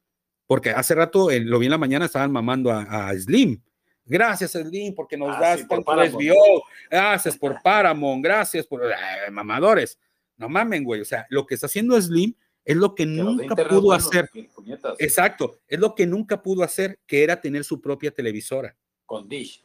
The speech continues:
Speaker 2: ¿Se acuerdan que Dish era por medio de Telmex? Aquel
Speaker 1: Así
Speaker 2: plato
Speaker 1: es.
Speaker 2: rojo,
Speaker 1: Entonces,
Speaker 2: que era
Speaker 1: él nunca
Speaker 2: Telmex,
Speaker 1: pudo,
Speaker 2: Telmex.
Speaker 1: pudo competir directamente, pero salió más inteligente, güey. Empezó a hacer convenios con servicios de streaming.
Speaker 2: Sí.
Speaker 1: ¿Y sabes qué es lo que está promocionando? Su pinche plataforma pedorra,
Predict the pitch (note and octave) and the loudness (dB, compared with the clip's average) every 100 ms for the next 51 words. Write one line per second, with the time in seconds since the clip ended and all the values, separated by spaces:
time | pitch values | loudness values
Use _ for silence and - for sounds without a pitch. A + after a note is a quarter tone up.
0 | _ - - G#2+ C3 C#3+ A2 G2+ A#2 - | _ -20 -16 -10 -8 -8 -8 -10 -14 -12
1 | A2 G2+ A2 G#2 - F#2 F2+ F#2+ G#2 - | -12 -8 -8 -10 -12 -14 -14 -14 -14 -14
2 | F2+ F2+ B2 - _ _ _ _ F2 E2+ | -14 -14 -20 -20 _ _ _ _ -20 -20
3 | - - F2 F#2 F#2+ E2+ E2 - C3+ C#3+ | -16 -14 -12 -12 -12 -14 -18 -20 -2 2
4 | D#3+ - D#3 E3+ F#3+ A3 A3+ G3+ G3+ G#3+ | 2 2 0 2 0 0 0 2 6 6
5 | G#3 - F3+ G3 G3 E3+ - D#3 E3 F3 | 4 2 4 6 2 0 -2 -2 -2 0
6 | F3 F3 E3+ E3 E3 E3+ D#3 D#3+ D3+ D#3+ | -2 -2 -4 -4 -6 -6 -6 -4 -4 -4
7 | E3 E3 E3+ C#3 A#2 D3 D3+ A#2+ G2 F#2 | -4 -6 -8 -8 -8 -10 -8 -8 -8 -12
8 | _ _ _ C3 C3 C#3 C3+ D#3 D#3+ D3 | _ _ _ -6 -4 -2 -2 0 -2 2
9 | D3 D3+ D#3+ - C3+ A#2+ B2+ A2+ A#2 B2 | 2 2 -2 -2 -4 -2 -2 -2 -4 -6
10 | G#2+ - C3+ B2+ F2+ _ _ _ _ _ | -6 -8 -8 -8 -10 _ _ _ _ _
11 | _ _ - - _ _ D#3 - G3+ G3+ | _ _ -20 -20 _ _ 0 4 4 4
12 | A#3+ A3+ - G#3 A3+ G#3 F#3+ E3+ G#3+ B3 | 4 4 0 2 2 2 0 0 2 2
13 | D3 C#3 A#2+ D3 F3+ E3 D3 C3 C#3 D3+ | 0 -4 -6 -4 -2 -2 -4 -4 -4 -4
14 | - C3 C3+ C3+ D#3 | -2 0 0 0 -4